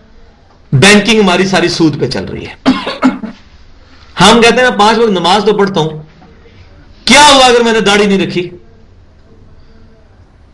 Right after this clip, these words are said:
داڑھی میں تو اسلام نہیں۔ تو بھائی کون کہتا ہے داڑھی میں اسلام نہیں؟ ہم کہتے ہیں اسلام میں تو داڑھی ہے نا بھائی۔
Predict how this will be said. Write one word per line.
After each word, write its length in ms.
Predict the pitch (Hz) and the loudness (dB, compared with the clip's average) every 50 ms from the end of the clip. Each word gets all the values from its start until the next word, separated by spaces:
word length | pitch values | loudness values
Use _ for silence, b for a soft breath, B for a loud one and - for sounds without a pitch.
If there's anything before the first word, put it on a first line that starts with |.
| - - - - _ - - _ _ _ - | -20 -20 -20 -20 _ -20 -20 _ _ _ -4
داڑھی 320 | 127 127 202 233 262 285 | -2 0 2 2 2 2
میں 100 | 269 269 | 2 2
تو 100 | 254 247 | 2 0
اسلام 360 | 226 - 160 180 180 185 185 | 0 0 -2 -2 -2 -2 -2
نہیں۔ 140 | 170 170 180 | -4 -4 -4
تو 100 | - 202 | -4 -2
بھائی 160 | 180 185 196 | 0 0 0
کون 240 | 190 202 214 226 226 | 2 2 2 2 0
کہتا 200 | 208 208 196 208 | 0 0 0 -2
ہے 40 | 190 | -2
داڑھی 260 | 156 170 170 170 175 | -2 -2 -2 -2 -2
میں 100 | 160 156 | -2 -4
اسلام 300 | 147 - - 120 117 117 | -4 -4 -6 -6 -6 -6
نہیں؟ 120 | 131 156 151 | -6 -6 -4
ہم 140 | 135 143 | -4 -4
کہتے 140 | 147 156 160 | -4 -4 -4
ہیں 80 | 175 180 | -4 -6
اسلام 320 | 160 - - 139 151 170 | -6 -4 -4 -2 -2 -2
میں 100 | 175 170 | -2 -4
تو 80 | 165 151 | -4 -4
داڑھی 320 | 135 135 135 131 127 113 | -4 -2 -4 -4 -4 -6
ہے 80 | 95 95 | -6 -8
نا 100 | 98 98 | -8 -8
بھائی۔ 220 | 92 92 - 131 | -8 -8 -10 -10